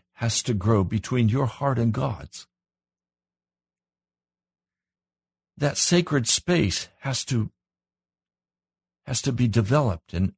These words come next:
and opened, and, and you have to learn about God, and God, he already knows all about you. But he's chosen you.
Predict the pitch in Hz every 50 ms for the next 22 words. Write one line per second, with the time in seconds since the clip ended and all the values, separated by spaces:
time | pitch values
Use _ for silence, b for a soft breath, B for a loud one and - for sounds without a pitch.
0 | _ _ _ _ - 101 104 - - 143 147 147 - 123 95 80 80 - - 95
1 | 98 95 92 - _ _ _ _ _ _ _ _ _ _ _ _ _ _ _ _
2 | _ _ _ _ _ _ _ _ _ _ _ _ _ - 123 120 117 135 156 135
3 | 147 165 160 - - 156 139 135 151 156 147 143 127 120 139 127 123 123 117 139
4 | 160 156 139 107 110 117 117 107 135 147 139 131 117 - - _ _ _ _ _
5 | _ _ _ _ _ _ _ _ _ _ _ _ _ _ _ - 123 117 110 117
6 | 120 120 110 110 104 101 120 127 117 98 - 101 92 90 85 85 82 92 90 87
7 | - 85 92 92 73 71 - _ _ _ _ _ _ _ _ _ _ _ _ _
8 | _ _ _ _ _ _ _ _ _ _ _ _ _ _ _ _ _ _ _ _
9 | _ _ _ _ _ _ _ _ _ _ _ _ _ _ _ _ _ _ _ -
10 | - 127 120 104 - - - - - 170 180 190 175 170 165 151 120 95 92 87
11 | 73 69 82